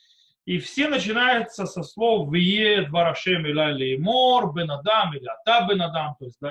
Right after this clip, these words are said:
«И было слово Господне мне, говоря, ты человек, сын человеческий, или сын человеческий», и так далее, и так далее.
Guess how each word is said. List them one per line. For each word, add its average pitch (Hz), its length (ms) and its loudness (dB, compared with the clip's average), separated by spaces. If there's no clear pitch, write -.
«И 151 80 -6
было 170 320 2
слово 151 260 -6
Господне 131 460 -8
мне, 143 220 -6
говоря, 151 720 -4
ты 240 160 0
человек, 175 420 0
сын 196 220 -4
человеческий, 151 320 -6
или 123 140 -10
сын 226 340 -8
человеческий», 139 320 -10
и 131 40 -18
так 127 140 -18
далее, 127 240 -10
и - 80 -18
так 101 80 -20
далее. 113 180 -20